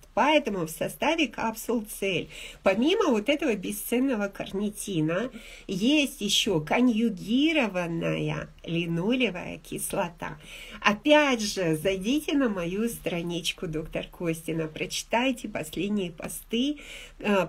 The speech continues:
про ингредиенты, которые входят в состав капсул «Цель». У конъюгированной линолевой кислоты доказаны эффекты сжигания жира,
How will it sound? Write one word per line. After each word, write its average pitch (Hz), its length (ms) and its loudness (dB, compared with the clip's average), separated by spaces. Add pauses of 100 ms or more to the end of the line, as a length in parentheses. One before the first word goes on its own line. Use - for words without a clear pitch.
про 269 320 4
ингредиенты, 208 1040 0
которые 185 400 -4
входят 247 460 0
в - 40 -12
состав 208 480 -4
капсул 175 540 -8 (160)
«Цель». 175 300 -4 (460)
У 226 100 2
конъюгированной 240 920 4
линолевой 208 600 0
кислоты 214 760 0
доказаны 180 1080 0
эффекты 170 640 -2
сжигания 160 720 -2
жира, 170 560 -2